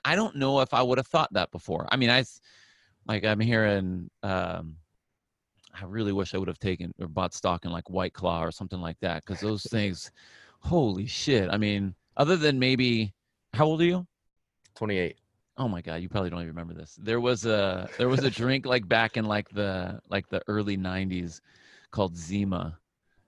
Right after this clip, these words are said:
Speaker 1: And it was like a, kinda
Speaker 2: No,
Speaker 1: like a
Speaker 2: I, I
Speaker 1: wine
Speaker 2: was born in
Speaker 1: cooler
Speaker 2: ni-,
Speaker 1: kinda
Speaker 2: I was
Speaker 1: thing.
Speaker 2: born in ninety-two, so maybe that's
Speaker 1: Oh,
Speaker 2: when it
Speaker 1: shit.
Speaker 2: came
Speaker 1: That's
Speaker 2: out.
Speaker 1: what
Speaker 2: Maybe
Speaker 1: it
Speaker 2: we're the
Speaker 1: is. <laughs>
Speaker 2: same age. <laughs>
Speaker 1: This is right, <laughs> this is right around that time, yeah.
Speaker 2: <laughs>
Speaker 1: So, but it was the same kinda thing, man. Every party, every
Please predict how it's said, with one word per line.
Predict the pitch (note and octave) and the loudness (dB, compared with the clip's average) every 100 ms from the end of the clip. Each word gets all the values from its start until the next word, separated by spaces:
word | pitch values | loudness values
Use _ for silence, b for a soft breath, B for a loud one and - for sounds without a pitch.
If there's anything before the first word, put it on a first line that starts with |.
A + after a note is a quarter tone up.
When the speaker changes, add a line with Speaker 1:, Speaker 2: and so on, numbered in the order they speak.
| - | -4
Speaker 1:
And | G#2 | -2
it | F2+ | 0
was | G2 | 2
like | G2+ G2 G2+ | 2 2 2
a, | F#2+ F2+ F2 - | 2 2 -2 -4
kinda | A2+ A2+ | -2 0
Speaker 2:
No, | |
Speaker 1:
like | A#2+ | 2
a | E2+ | 2
Speaker 2:
I, | G2 G2+ | 2 4
I | |
Speaker 1:
wine | A#2 | 4
Speaker 2:
was | A#2 | 4
born | A#2 A#2+ | 6 6
in | A2 | 8
Speaker 1:
cooler | G#2+ | 8
Speaker 2:
ni-, | G#2 | 6
Speaker 1:
kinda | G#2+ | 6
Speaker 2:
I | A#2+ | 6
was | |
Speaker 1:
thing. | B2+ | 6
Speaker 2:
born | A#2+ | 6
in | A2+ | 6
ninety-two, | G#2 G#2 G2 - F2+ | 6 4 4 2 2
so | F2 | 2
maybe | E2+ F2 | -2 2
that's | A#2+ A2 | 4 4
Speaker 1:
Oh, | |
Speaker 2:
when | E2+ | 2
it | D#2 | 2
Speaker 1:
shit. | - | 2
Speaker 2:
came | |
Speaker 1:
That's | A2 | 4
Speaker 2:
out. | - | 6
Speaker 1:
what | C3 | 8
Speaker 2:
Maybe | - | 8
Speaker 1:
it | |
Speaker 2:
we're | - | 10
the | - | 8
Speaker 1:
is. | - | 10
<laughs> | |
Speaker 2:
same | - C4+ | 10 10
age. | A2 G2+ - | 8 4 6
<laughs> | |
Speaker 1:
This | F#3 A3 | 8 10
is | A3 | 10
right, | A3 G#3 - A3+ - A#3 F3 D#3+ E3+ | 10 8 6 6 6 6 4 2 -4
<laughs> | F3 | -6
this | F3+ | -2
is | F#3+ | 2
right | E3+ D#3 | 6 6
around | D3 C#3+ C#3+ | 8 6 6
that | C3+ C3+ | 6 6
time, | D3 C#3+ C3 A#2 | 6 6 6 4
yeah. | A#2+ A2 D#3 - | 4 4 2 0
Speaker 2:
<laughs> | - - | 0 0
Speaker 1:
So, | - F3 | 4 4
but | D#3 F3+ | 8 6
it | |
was | F3+ | 6
the | C#3 | 2
same | - - E3 E3+ F3 | -2 2 4 4 4
kinda | E3+ D#3+ D3 | 4 6 4
thing, | - C#3+ A#2+ | 2 2 2
man. | A2+ A2 - | 2 2 0
Every | C3 C#3 C3+ C#3+ | 2 0 0 -6
party, | - C3 A#2+ A#2+ A2 G#2+ | -2 2 4 4 4 2
every | G#2 A#2 A2+ A#2 A2 | 4 4 4 2 0